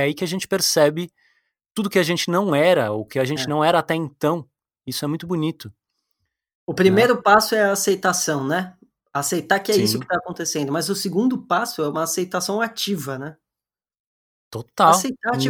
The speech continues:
Speaker 2: ativamente.
Speaker 1: Um uso, né?
Speaker 2: Usar isso, é. O, o, o... Ai, caramba, como, quem, a-, alguém, alguém, acho, acho que foi o Berryer.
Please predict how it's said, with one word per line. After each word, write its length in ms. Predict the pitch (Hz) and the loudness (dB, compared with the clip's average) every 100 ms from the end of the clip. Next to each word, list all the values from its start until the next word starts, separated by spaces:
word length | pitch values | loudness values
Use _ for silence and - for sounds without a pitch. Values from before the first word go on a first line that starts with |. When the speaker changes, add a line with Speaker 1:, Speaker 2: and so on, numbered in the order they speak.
| 277 | 2
Speaker 2:
ativamente. 480 | 254 196 190 _ _ _ _ _ _ _ _ _ _ _ - | 0 -2 -6 _ _ _ _ _ _ _ _ _ _ _ -14
Speaker 1:
Um 280 | 120 123 127 | -6 -2 0
uso, 240 | 131 104 | 0 -2
né? 100 | 147 | -4
Speaker 2:
Usar 220 | 127 214 240 | 0 0 0
isso, 280 | 165 - 160 | -2 -4 -4
é. 200 | 147 - _ _ _ _ _ | -4 -8 _ _ _ _ _
O, 1080 | 202 220 208 208 190 185 170 160 156 143 135 | -4 0 2 2 2 0 -2 -2 -2 -4 -8
o, 40 | - _ _ _ | -14 _ _ _
o... 680 | 165 165 160 156 147 143 131 123 - - - _ _ - | -2 0 0 0 0 -2 -4 -10 -16 -14 -16 _ _ -4
Ai, 220 | 170 165 | 0 0
caramba, 520 | 156 156 151 160 151 | 2 2 2 0 -2
como, 220 | 147 90 - | -6 -10 -10
quem, 240 | - 185 - | -10 -10 -8
a-, 220 | 170 170 | -8 -2
alguém, 380 | 170 160 226 233 214 - - _ _ _ - | -2 0 0 0 -4 -10 -18 _ _ _ -8
alguém, 360 | 160 160 185 214 208 - | -6 -2 0 0 0 4
acho, 480 | 208 254 - 262 - - | 6 6 0 -4 -6 2
acho 280 | 202 240 220 | 4 6 2
que 100 | 214 | -2
foi 160 | - | 4
o 60 | 226 | 4
Berryer. 640 | 190 220 214 202 165 123 | 8 6 8 8 8 6